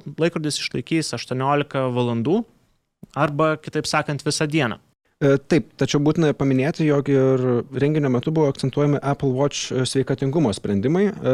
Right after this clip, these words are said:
Speaker 2: tarp kurių buvo ir širdies ritmo ir jo sutrikimų stebėjimas. Apple ir toliau plečia sveikatingumui stebėti skirtų laikrodžių funkcijų spektrą. E, naujasis Apple Watch stebės ir aplinkos triukšmo lygį,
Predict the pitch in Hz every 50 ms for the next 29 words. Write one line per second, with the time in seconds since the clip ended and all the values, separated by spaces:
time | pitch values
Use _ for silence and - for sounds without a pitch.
0 | 131 - 127 120 - - 135 143 156 175 170 170 165 165 165 156 - 147 147 147
1 | 143 139 - - - 143 135 127 143 147 143 - 135 135 151 - 170 165 156 -
2 | 135 135 139 135 - - 123 127 131 135 135 135 - - - 123 - - 127 -
3 | - 156 143 113 98 - 92 95 101 101 98 95 - 123 - - _ _ _ _
4 | 139 147 - 160 151 147 135 - 151 156 131 - 123 117 117 - 131 120 113 104
5 | - 120 113 - 120 - 113 110 107 135 135 123 110 - - 104 104 117 113 113
6 | 107 - 117 107 - 127 120 123 117 - 117 104 107 107 - - 127 120 - -
7 | - 113 110 104 101 - - - 127 123 - - - - - - - - 98 95
8 | 95 95 98 101 104 113 120 117 - 113 117 117 113 - 107 107 113 117 - -
9 | - 113 98 113 113 117 - - 104 104 98 - 120 - 107 104 104 123 120 -
10 | - 196 104 - - 143 143 147 156 175 175 175 180 175